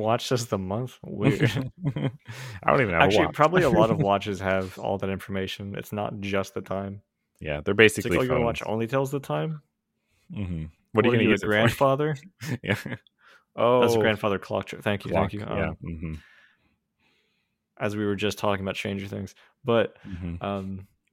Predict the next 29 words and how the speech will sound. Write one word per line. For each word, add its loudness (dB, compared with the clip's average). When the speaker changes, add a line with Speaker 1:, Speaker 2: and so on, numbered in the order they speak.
Speaker 2:
But 0
not 10
this 8
Speaker 1:
I 2
Speaker 2:
time. 2
Speaker 1:
figured 4
Speaker 2:
Just 4
what, 2
<laughs> -20
we're 4
not 8
talking 6
Speaker 1:
No, 6
Speaker 2:
about 4
Speaker 1:
no, 8
Speaker 2:
Stranger 4
Speaker 1:
no, 2
no. 2
Speaker 2:
Things. -8
<laughs> -
Speaker 1:
We're 4
gonna 2
talk 2
about 2
other 4
things, -2
which -2
are 2
strange, -4